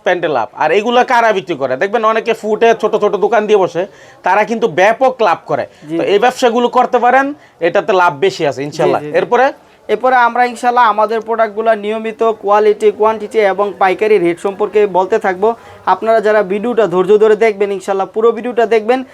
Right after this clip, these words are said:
Speaker 2: তারা ইনশাআল্লাহ বাচ্চাদের মালামালের ব্যবসা সম্পর্কে একটা ভালো আইডিয়া হয়ে যাবে এবং, এবং এই হুঁশিয়ারি আইটেমের ব্যবসা সম্পর্কে ভালো একটা অভিজ্ঞতা হয়ে যাবে।
Speaker 1: চাইলেই করতে পারবে
Speaker 2: জি, জি,
Speaker 1: ইনশাআল্লাহ।
Speaker 2: ইনশাআল্লাহ, ইনশাআল্লাহ
Speaker 1: আর
Speaker 2: করতে
Speaker 1: আপনি
Speaker 2: পারবে।
Speaker 1: পরামর্শ দিবেন নি কেউ যদি না বুঝে?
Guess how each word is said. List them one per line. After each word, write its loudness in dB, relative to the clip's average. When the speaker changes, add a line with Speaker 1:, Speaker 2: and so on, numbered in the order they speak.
Speaker 2:
তারা 2
ইনশাআল্লাহ 2
বাচ্চাদের 2
মালামালের 2
ব্যবসা 0
সম্পর্কে -6
একটা -4
ভালো 2
আইডিয়া 2
হয়ে 4
যাবে 2
এবং, -2
এবং -4
এই 2
হুঁশিয়ারি 0
আইটেমের 0
ব্যবসা -2
সম্পর্কে -6
ভালো 0
একটা -6
অভিজ্ঞতা -2
হয়ে -2
যাবে। -8
Speaker 1:
চাইলেই 2
করতে 0
পারবে 0
Speaker 2:
জি, -4
জি, 0
Speaker 1:
ইনশাআল্লাহ। 2
Speaker 2:
ইনশাআল্লাহ, 0
ইনশাআল্লাহ -2
Speaker 1:
আর 2
Speaker 2:
করতে 0
Speaker 1:
আপনি -2
Speaker 2:
পারবে। -2
Speaker 1:
পরামর্শ 2
দিবেন 2
নি 0
কেউ 0
যদি -4
না 0
বুঝে? -2